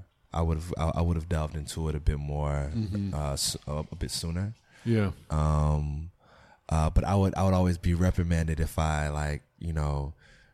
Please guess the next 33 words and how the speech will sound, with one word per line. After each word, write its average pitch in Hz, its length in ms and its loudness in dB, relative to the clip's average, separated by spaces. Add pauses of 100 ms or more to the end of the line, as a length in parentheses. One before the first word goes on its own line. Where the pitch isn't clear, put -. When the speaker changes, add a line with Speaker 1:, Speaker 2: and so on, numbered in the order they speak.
(120)
Speaker 1:
drew 85 240 4
stuff. 78 260 0
So 76 480 0
I 76 100 -6
didn't. 76 200 2
Speaker 2:
Reprimanded 120 460 4
by 110 120 4
who? 101 300 2 (340)
Speaker 1:
Um, 101 680 6
just - 180 2
teachers. 117 480 4 (240)
But 104 100 4
what's 107 220 2
really 113 340 4
dope, 101 360 4
man, 85 600 0
you 90 100 -2
know, 85 420 0 (800)
uh, 80 320 0
so 85 760 0 (380)
I 98 80 0
used 107 300 2
to 107 80 -2
get, 98 520 -6 (220)
you 95 140 -10
know, 87 120 -10
w-, 90 200 -12
when 95 120 -10
I 90 80 -10
would 85 140 -12
draw 98 240 -6
in 87 140 -8
class, 95 640 -8